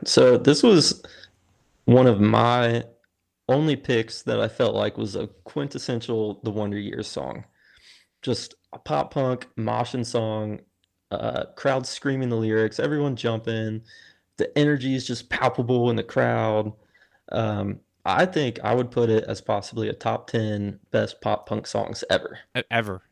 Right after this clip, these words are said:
Speaker 2: Ever. I would
Speaker 1: Yeah.
Speaker 2: a hundred percent agree.
Speaker 1: Um, and then again, and I,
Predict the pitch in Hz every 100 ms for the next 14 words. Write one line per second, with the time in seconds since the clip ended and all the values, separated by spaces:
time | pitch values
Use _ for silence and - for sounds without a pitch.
0 | _ - 127 110 101 127 131 131 117 131
1 | 127 - 120 104 - - _ _ _ _
2 | _ _ _ - - - _ _ _ _
3 | _ _ _ _ _ _ _ _ _ _
4 | _ _ _ _ _ _ _ _ _ _
5 | _ _ _ 123 117 107 101 107 - 113
6 | 113 113 107 - _ _ _ _ 104 -
7 | 135 127 104 98 - 110 110 98 - _
8 | _ _ _ - 110 110